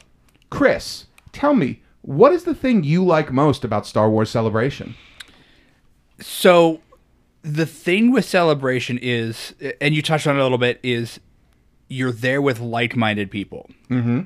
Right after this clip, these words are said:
Speaker 2: The one thing that I think sets this apart from your New York Comic Cons, your San Diego Comic Cons, is everybody is here for one reason. They're here for Star Wars.
Speaker 1: Yeah.
Speaker 2: Um, it could be for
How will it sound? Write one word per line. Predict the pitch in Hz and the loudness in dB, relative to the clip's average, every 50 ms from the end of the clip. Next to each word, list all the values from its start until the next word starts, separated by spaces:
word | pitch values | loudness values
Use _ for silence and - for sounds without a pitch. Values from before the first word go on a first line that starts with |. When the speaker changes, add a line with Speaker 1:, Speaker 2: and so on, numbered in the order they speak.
| - - - _ _ - 135 127 123 | -8 -18 -20 _ _ -14 -12 -10 -6
Speaker 2:
The | 131 131 | -6 -4
one | 131 135 147 160 165 | 0 0 0 0 0
thing | - 185 185 170 | 0 -2 0 2
that | 160 151 | 4 4
I | 147 143 | 4 4
think | - 147 127 - | 0 -4 -6 -6
sets | - - 147 127 - - | -4 -2 -2 -2 -2 -4
this | 135 120 - | -6 -4 -4
apart | 123 120 - 127 120 120 - - | -4 -2 0 0 0 0 -2 -4
from | - 131 117 113 110 107 107 107 104 - _ _ _ _ _ _ _ - | -4 -2 0 0 0 0 -2 -4 -6 -8 _ _ _ _ _ _ _ -10
your | - 120 123 | -6 -4 -2
New | 120 120 123 | -2 0 0
York | 120 120 120 113 - | 0 0 0 -2 -4
Comic | - 123 113 110 113 107 | -4 -4 -4 -2 -4 -6
Cons, | - 117 107 104 104 107 107 | -6 -6 -8 -6 -6 -8 -10
your | 110 110 | -10 -10
San | - - 127 117 117 | -4 0 0 2 2
Diego | 113 113 110 104 104 107 - | 2 2 0 0 -2 -6 -4
Comic | - 110 101 104 104 98 | -4 -4 -4 -4 -6 -8
Cons, | - 104 95 95 98 104 - _ - _ _ - - - - - - - | -8 -10 -10 -10 -12 -16 -18 _ -20 _ _ -20 -20 -20 -20 -20 -16 -8
is | 117 113 113 110 113 - - | -4 -4 -4 -4 -6 -4 -2
everybody | 127 151 165 190 196 165 175 170 160 151 156 | 0 2 4 4 2 4 2 2 2 4 2
is | 147 131 - | 2 0 -2
here | - - 131 120 117 113 | -4 -2 0 0 0 0
for | - - - 120 110 110 110 110 | -4 -6 -6 -2 -2 0 0 -2
one | 113 113 120 120 120 113 110 | -4 -2 2 2 2 2 2
reason. | 110 104 95 - - 62 - - _ _ _ _ _ _ _ _ _ _ _ - - - | -2 -4 -6 -8 -12 -16 -18 -20 _ _ _ _ _ _ _ _ _ _ _ -20 -20 -14
They're | - 120 135 135 131 | -4 0 4 4 6
here | 127 143 143 | 8 8 6
for | 123 - 127 | 6 4 0
Star | 113 - - 110 104 95 | -2 0 -2 -2 -2 -2
Wars. | 90 85 - - - - - - _ _ _ _ _ - | -6 -10 -16 -16 -18 -20 -20 -20 _ _ _ _ _ -18
Speaker 1:
Yeah. | 127 113 104 101 98 - - - - - - _ - | -16 -16 -14 -16 -16 -18 -20 -20 -20 -20 -20 _ -4
Speaker 2:
Um, | 120 113 110 107 104 104 110 - _ _ _ _ _ _ _ _ _ _ _ - | -4 -2 -2 -2 -4 -4 -8 -12 _ _ _ _ _ _ _ _ _ _ _ -4
it | - 131 135 | -2 -2 -2
could | 131 - - 120 | -2 -4 -6 -2
be | 127 123 120 120 120 117 117 117 117 _ _ _ _ _ | -2 0 0 0 -2 -2 -4 -6 -10 _ _ _ _ _
for | _ - 123 117 117 117 113 110 107 110 110 | _ -10 -8 -4 -4 -2 -4 -4 -6 -8 -10